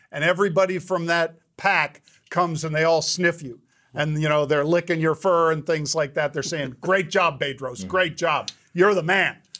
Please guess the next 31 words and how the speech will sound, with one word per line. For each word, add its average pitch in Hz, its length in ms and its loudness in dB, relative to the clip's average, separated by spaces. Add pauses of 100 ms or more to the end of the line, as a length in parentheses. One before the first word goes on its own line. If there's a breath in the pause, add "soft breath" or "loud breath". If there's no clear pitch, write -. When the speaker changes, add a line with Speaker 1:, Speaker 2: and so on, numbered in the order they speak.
(260 loud breath)
Speaker 1:
And 165 160 0
that 202 240 2
feels 160 300 -2
great. 180 400 0
That 175 140 0
Speaker 3:
Sure. 113 120 -2
Speaker 1:
wolf, 190 320 0
that 180 280 2
alpha, 180 460 0
that's 180 300 0
what 160 140 0
he 190 160 -2
lives 170 340 0
for. 120 320 -12 (520 soft breath)
But 143 240 -4
then 208 460 2 (200)
that 165 200 0
alpha 202 320 2
goes 180 320 -2
somewhere 190 340 -2
where 185 180 -4
he's 175 140 -8
not 196 180 -4
supposed - 280 -6
to 175 60 -8
be. 180 360 -10
He's 180 200 -8
scouting 190 480 0
for 180 180 -2
another 185 360 2
elk, 147 280 -2